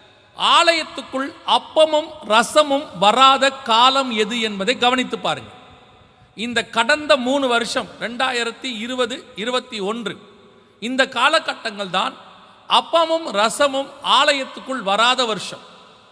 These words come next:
உங்களுக்கு தெரியும் என்று நான் நினைக்கிறேன், எல்லா காலகட்டத்திலேயும் அப்பமும் ரசமும் பிற்கப்பட்டது. குறிப்பாக அப்போஸ்தலர் காலத்தில் வீடுகள் தோறும் அப்பமும் ரசமும்,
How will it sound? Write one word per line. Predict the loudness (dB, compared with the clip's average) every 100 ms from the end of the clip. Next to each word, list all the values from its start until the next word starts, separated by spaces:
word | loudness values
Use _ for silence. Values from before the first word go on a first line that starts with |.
| _ _ _ _ _
உங்களுக்கு | -6 -6 -6 -2
தெரியும் | -2 0 -4
என்று | -4
நான் | -2 -2 0
நினைக்கிறேன், | 0 -2 -2 -4 -6 -16 -20 -20 -20 _ _ _ _ _ _ -8
எல்லா | -6 -2 4 6 6
காலகட்டத்திலேயும் | 2 -2 -2 -6 -10 -8 -6 -6 -6 -10 -16 -20 -20 -20 -20 -20 -20 _ -4
அப்பமும் | -2 0 0 -2 -2
ரசமும் | -2 0 -2 -4 -10 -18 -20 -20 -16 -10
பிற்கப்பட்டது. | -10 -4 -2 -2 -4 -6 -10 -20 -20 -20 -12
குறிப்பாக | -8 -4 0 0 0 -8 -14 -20 -12 -6
அப்போஸ்தலர் | -4 2 2 4 0 2
காலத்தில் | 2 2 -6 -8 -6
வீடுகள் | -6 -2 -2 2
தோறும் | 2 0 -4
அப்பமும் | -6 -6 -6 -6
ரசமும், | -6 -6 -10